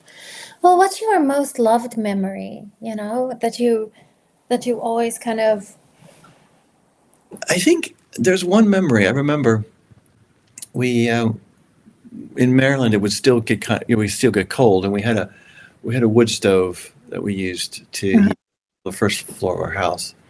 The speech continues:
Speaker 2: So we had to go out and get wood.
Speaker 1: Mm-hmm.
Speaker 2: Um, and it was always, you know, us boys had to go out and get, go out and get wood, uh, especially when it was cold,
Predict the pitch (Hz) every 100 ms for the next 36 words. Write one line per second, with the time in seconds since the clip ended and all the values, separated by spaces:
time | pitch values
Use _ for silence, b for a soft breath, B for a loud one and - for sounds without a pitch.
0 | B B B B - 113 120 113 104 101
1 | 95 95 113 - 226 - - _ _ _
2 | _ - - 98 95 95 92 - 110 110
3 | 107 107 101 101 92 - - - 104 95
4 | 90 101 98 - 107 110 95 92 90 92
5 | - 98 101 - - - 101 92 - 95
6 | - 104 101 95 - - 101 95 95 -
7 | 104 101 95 95 95 - 101 101